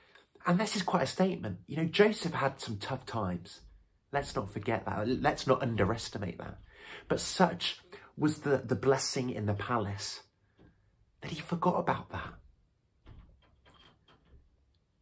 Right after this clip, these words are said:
But memories of the past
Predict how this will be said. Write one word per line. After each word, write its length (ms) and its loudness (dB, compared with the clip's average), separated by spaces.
But 140 -2
memories 580 8
of 140 -2
the 80 -4
past 800 -2